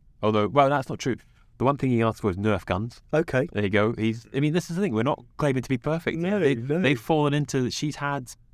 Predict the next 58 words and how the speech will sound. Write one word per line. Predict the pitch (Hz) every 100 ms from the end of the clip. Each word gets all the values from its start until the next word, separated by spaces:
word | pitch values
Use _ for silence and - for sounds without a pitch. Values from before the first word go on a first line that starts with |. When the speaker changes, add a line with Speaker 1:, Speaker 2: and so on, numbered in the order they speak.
| - -
Speaker 1:
Barbies | 131 131 120 127 120
in | 120
previous | 131 120 123 135 120
Speaker 2:
Yeah. |
Speaker 1:
years. | 120 120 117 - - - - - -
When | 113
she | -
was | 110 -
three, | - 135 131 117
the |
childminder | 90 113 110 101 90 90
gave | 90 85
her, | 87 82 - - - -
uh, | 85 85
a | -
box | - 95 -
of | 82
three | - 92 90
Barbies | 87 92 87 82
for | 87
Christmas. | 98 90 82 - - _ _ _
And | 87 95
luckily, | 120 - 101 78 - _ _
the | -
paper | - - 117 104
broke | 85 98 107 -
a |
bit, | - 82 - _ - -
so |
we | 87
could | 87
see | 117
what | 95
it | 98
was. | 87 - -
So | -
it |
disappeared | 107 101 - 87
to |
the | 85
back | 85
of | 82
the | 82
cupboard. | 82 82 -
Speaker 2:
Okay. | 135 -
Speaker 1:
And | 120
these | 123 120
three | - 127
sad | 120 123 110
Barbies | 107 107 95 90
still | - 120
live | 113 98
at |
the | 90
back | 104 175
of |
the | 160
cupboard. | 101 240